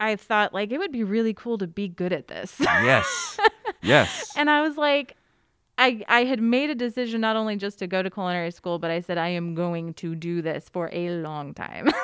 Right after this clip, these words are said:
Speaker 1: Like,
Speaker 2: That's cool.
Speaker 1: I'm gonna
Speaker 2: It's
Speaker 1: commit.
Speaker 2: a major commitment.
Speaker 1: And here we go.
Speaker 2: Okay. So now let, tell me, how long does it take to feel like, "Okay, I'm, I'm trained"?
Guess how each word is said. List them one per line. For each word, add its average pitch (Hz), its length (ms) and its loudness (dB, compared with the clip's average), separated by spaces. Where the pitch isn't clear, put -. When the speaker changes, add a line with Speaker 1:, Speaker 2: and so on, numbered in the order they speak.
Speaker 1:
Like, - 0 -
Speaker 2:
That's - 260 4
cool. 82 320 0
Speaker 1:
I'm 202 100 0
gonna 226 160 6
Speaker 2:
It's 202 60 -4
Speaker 1:
commit. 196 280 2
Speaker 2:
a - 40 0
major 95 380 2
commitment. 62 480 -8
Speaker 1:
And 190 120 -4
here 190 160 -2
we 165 120 -6
go. - 100 -12
Speaker 2:
Okay. 85 220 -6
So 101 300 4
now 95 240 2
let, 92 120 -2
tell 101 160 -4
me, 87 220 -4
how 90 240 -6
long 82 640 -4
does 76 140 -12
it 73 100 -16
take - 360 -10
to 90 80 -10
feel 80 320 -4
like, 76 320 -8
"Okay, 78 240 -8
I'm, 69 300 -14
I'm 69 180 -16
trained"? 60 420 -18